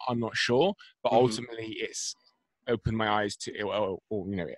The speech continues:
Speaker 1: opened my eyes to personal growth, personal development. So,
Speaker 2: Right.
Speaker 1: um, so in, you know, in that sense, um, forever grateful for it. Uh,
Speaker 2: Mm-hmm.
Speaker 1: so
Speaker 2: Yeah, yeah, you
Speaker 1: yeah.
Speaker 2: probably wouldn't be doing podcasts right now, right?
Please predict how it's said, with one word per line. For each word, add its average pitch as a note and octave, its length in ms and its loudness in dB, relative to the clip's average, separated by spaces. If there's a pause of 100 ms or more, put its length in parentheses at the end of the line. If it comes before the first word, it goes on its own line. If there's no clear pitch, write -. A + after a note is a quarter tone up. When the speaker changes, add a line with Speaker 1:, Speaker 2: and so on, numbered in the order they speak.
Speaker 1:
opened A2+ 340 4
my F#2+ 160 0
eyes F#2+ 220 -4
to - 60 -20
personal G2 280 -8
growth, F#2 240 -2
personal F2+ 240 -8
development. D#2+ 400 -6
So, E2+ 240 0 (340)
Speaker 2:
Right. G#3 340 8
Speaker 1:
um, - 80 -2 (520)
so G2+ 300 4 (540)
in, B2+ 220 0 (140)
you B2+ 120 2
know, G#2 100 4
in A#2 320 0
that C3+ 220 4
sense, A#2 500 0 (100)
um, G#2 540 2 (880)
forever A2+ 280 4
grateful A#2 340 4
for D#3 240 8
it. F#3+ 120 8 (180)
Uh, A2 280 4
Speaker 2:
Mm-hmm. G#2 280 0 (340)
Speaker 1:
so G#2+ 460 6 (320)
Speaker 2:
Yeah, D#3 140 8
yeah, E3+ 100 10
you D#3 80 10
Speaker 1:
yeah. C#3 80 8
Speaker 2:
probably E3+ 260 8
wouldn't D#3 240 8
be D3+ 80 8
doing C#3+ 240 6
podcasts D3 580 4
right F2+ 120 4
now, F2+ 160 2
right? A2 240 4